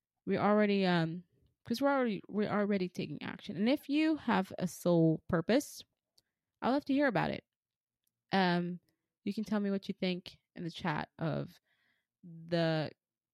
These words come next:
of my newsletter, 'cause my newsletter has a chat side of it, which is the cozy comfort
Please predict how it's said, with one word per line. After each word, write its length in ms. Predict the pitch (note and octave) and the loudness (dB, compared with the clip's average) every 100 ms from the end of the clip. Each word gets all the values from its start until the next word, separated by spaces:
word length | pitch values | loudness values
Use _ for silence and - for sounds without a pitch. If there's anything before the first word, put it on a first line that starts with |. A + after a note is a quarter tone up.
| _ _ _ - | _ _ _ -4
of 220 | E3+ E3+ | -2 0
my 140 | E3+ E3 | 0 0
newsletter, 460 | E3 D#3+ E3+ G3 | -2 0 2 2
'cause 180 | G#3+ F3 | 0 -2
my 80 | E3 | 0
newsletter 340 | F3+ E3+ D#3 | 0 0 0
has 240 | E3 E3 C#3+ | 0 0 -2
a 80 | |
chat 420 | C#3+ - D#3+ E3 - _ | -8 -4 -2 -2 -6 _
side 380 | - F3+ F#3 G3+ | -6 0 0 0
of 100 | A3+ | -2
it, 200 | B3+ - - | -6 -8 -12
which 220 | F3 F3 | -10 -8
is 340 | D#3+ F3 - _ _ | -10 -12 -20 _ _
the 100 | E3+ | -12
cozy 320 | - F3 D#3 | -6 -4 -4
comfort 400 | - D3 - D#3 | -6 -8 -6 -10